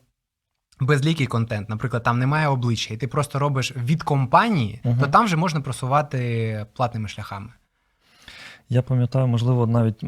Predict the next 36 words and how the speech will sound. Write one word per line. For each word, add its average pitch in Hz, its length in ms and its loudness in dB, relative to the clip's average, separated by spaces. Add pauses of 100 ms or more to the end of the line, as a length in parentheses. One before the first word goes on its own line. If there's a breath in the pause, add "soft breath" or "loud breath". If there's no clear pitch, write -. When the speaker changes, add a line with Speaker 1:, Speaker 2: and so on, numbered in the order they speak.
(140)
Speaker 2:
з - 100 -16
тобою, 113 320 2
коли 104 240 2
я 101 180 4
колись 101 300 -2
консультувався, 117 800 0
я 110 140 4
не 113 80 4
пам'ятаю, 113 400 2
чи - 200 -2
ти - 160 -2
саме 110 300 2
мені 143 200 6
цю 160 140 -2
думку 110 260 2
ти 110 100 0
сказав, 101 360 0
чи - 120 -2
я 104 60 2
десь 104 180 0
інде 104 220 4
почув 190 400 -2
її, 113 160 4 (460 loud breath)
але 110 280 4
от 107 280 -2
мені 117 180 6
завжди 107 240 4
були 98 160 0
дуже 101 180 0
корисні 107 300 -2
з - 20 -8
тобою 104 220 -2
консультації. 131 600 -2 (520 loud breath)
Ем, 104 680 2
і, 107 120 2
і 117 200 -4